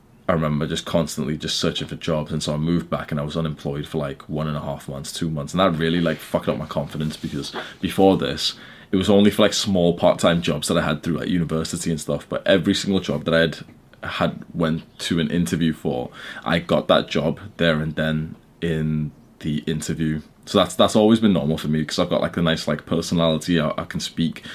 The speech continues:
and of course I always apply for jobs which weren't, like, so great or anything, that, like, the interviewer would literally give me the job there and then. And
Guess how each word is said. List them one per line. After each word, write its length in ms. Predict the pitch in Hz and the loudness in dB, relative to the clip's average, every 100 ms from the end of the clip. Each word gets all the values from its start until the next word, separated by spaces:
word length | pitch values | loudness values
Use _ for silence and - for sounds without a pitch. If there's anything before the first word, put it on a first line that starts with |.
| - - | -10 -2
and 100 | 87 | -2
of 120 | - | 0
course 200 | 76 - | 0 4
I 60 | |
always 280 | 87 80 85 | 4 4 0
apply 240 | 82 - 76 | -2 -2 -4
for 100 | - | -2
jobs 260 | 78 - | -4 -2
which 180 | 87 - | -4 -2
weren't, 260 | 78 69 - | -2 -2 -6
like, 120 | - | -6
so 140 | - | -4
great 320 | 73 80 78 | -4 -4 -4
or 40 | 69 | -2
anything, 380 | 76 73 69 67 - - - - | -4 -4 -8 -10 -18 -18 -18 -2
that, 140 | 80 71 | 0 0
like, 280 | 71 - - - _ - - | -2 -6 -20 -20 _ -12 0
the 100 | 95 | 2
interviewer 340 | 73 85 85 | 2 2 2
would 140 | 80 80 | 2 2
literally 420 | 78 76 - 82 | 0 0 -2 -2
give 260 | - 87 | 0 0
me 140 | 80 78 | 2 0
the 100 | 78 | 0
job 320 | 80 73 73 | -2 -2 -2
there 200 | 78 71 | -2 -2
and 120 | 71 | -2
then. 340 | 78 69 69 - - - - - - | -2 -4 -8 -14 -20 -20 -20 -16 -6
And 260 | 80 76 | -4 -4